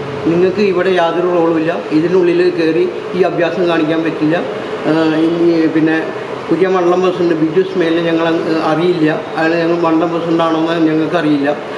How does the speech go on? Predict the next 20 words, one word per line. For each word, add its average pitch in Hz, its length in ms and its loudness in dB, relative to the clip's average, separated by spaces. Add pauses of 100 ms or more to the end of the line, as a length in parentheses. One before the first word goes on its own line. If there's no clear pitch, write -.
(140)
അതുകൊണ്ട് 160 260 2
ഇയാളെ 175 280 2
അംഗീകരിക്കില്ല, 160 640 0 (460)
ഇയാൾ, 156 220 2 (540)
ഏഹ്, 160 320 2 (140)
മറ്റേ 156 240 0 (480)
ഈ - 20 6 (540)
അനുസ്മരണ 175 440 0
സമ്മേളനത്തിൽ 160 480 0
പങ്കെടുക്കാൻ 160 460 0
ഞങ്ങൾ 160 200 0 (120)
സമ്മതിക്കില്ല 151 500 2 (140)
എന്ന് 151 160 0 (260)
ദാർഢ്യത്തോടെ 160 580 0 (320)
"നിങ്ങൾ 185 280 4
ഇറങ്ങിപ്പോണമെന്ന്" 190 840 0 (220)
പറയുകയും, 160 480 0 (380)
മുൻ 202 260 2
ബ്ലോക്ക്, 196 420 0 (340)
മുൻ 214 120 2